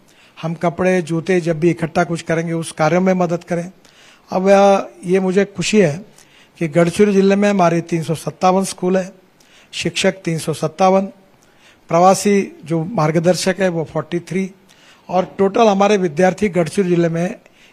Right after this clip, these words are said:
दस हजार बीस और ग्राम शिक्षा समिति के सदस्य हैं दो हजार चार सौ नवानवे। फिर चंद्रपुर जिले में हमारी चवालीस शाला है, शिक्षक है चवालीस,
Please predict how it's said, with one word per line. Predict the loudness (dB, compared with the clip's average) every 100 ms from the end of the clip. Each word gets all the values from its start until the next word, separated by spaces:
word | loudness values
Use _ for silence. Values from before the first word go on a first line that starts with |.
| _ _ _ -20 _ -2
दस | 4 4 4
हजार | 2 2 2
बीस | 0 -2 -4 -12 _ _ _ _ _ _ _ _ -8
और | 0 4 2 0
ग्राम | -8 -2 2 2 2
शिक्षा | -4 0 0
समिति | 0 -2 -4 -6 -6
के | -8
सदस्य | -8 -10 -8 -4
हैं | -4 -4 -10 _ _
दो | 0 2
हजार | 6 6 4
चार | 0 -4
सौ | -4 -6
नवानवे। | -4 -2 -2 -4 -8 -14 _ _ _ _ _ -20 _ 0
फिर | 0
चंद्रपुर | 2 2 4 2 2
जिले | 4 4 4
में | 4
हमारी | 4 2
चवालीस | 0 0 2 2 0
शाला | 0 0 0
है, | -2 -10 _ _ _ _ _
शिक्षक | -10 -6 0 0 0
है | -2
चवालीस, | -2 0 2 0 -4